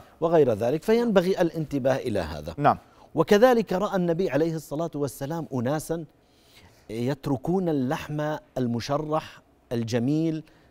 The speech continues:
Speaker 1: ذي الرا-، ذي الرائحة الطيبة ويذهبون إلى اللحم النتن. فقال: "من هؤلاء؟" قال: "الزنا".
Speaker 2: نعم.
Speaker 1: ورأى أناسا يشربون من الصديد الذي يخرج من الزنا.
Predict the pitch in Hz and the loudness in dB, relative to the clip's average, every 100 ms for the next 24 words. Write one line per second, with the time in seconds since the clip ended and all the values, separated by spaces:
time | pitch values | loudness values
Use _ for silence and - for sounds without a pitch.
0 | _ 107 127 135 127 151 139 127 127 139 | _ -4 -2 0 4 4 4 0 2 4
1 | 165 139 - - 135 - 156 160 165 165 | 2 0 -8 -6 -8 -4 -4 0 0 0
2 | 160 _ _ - 147 160 131 151 220 180 | -6 _ _ -4 2 2 2 -2 0 0
3 | - 160 139 139 165 - 180 - - 127 | 0 -2 0 0 -2 -2 -8 -8 -10 -6
4 | 110 127 151 117 90 76 _ _ _ - | -4 -4 -4 -4 -6 -10 _ _ _ -6
5 | 196 233 226 160 151 135 147 135 160 185 | -2 2 2 2 -2 -4 -4 -4 -4 -6
6 | - - 151 131 139 117 95 90 85 - | -8 2 2 4 0 -4 -6 -6 -6 -10
7 | _ - 110 87 _ _ _ _ _ _ | _ -4 -4 -4 _ _ _ _ _ _
8 | 120 147 240 220 196 185 196 185 170 165 | 4 6 6 4 2 0 -2 -4 -4 -4
9 | - 156 160 196 160 151 147 - 143 143 | -2 -2 0 0 0 0 0 0 0 2
10 | 214 170 - - - _ 135 139 170 165 | 0 -2 -10 -20 -20 _ 2 4 4 4
11 | 185 - 165 143 139 139 123 101 107 90 | 2 2 2 4 2 2 0 -2 -4 -6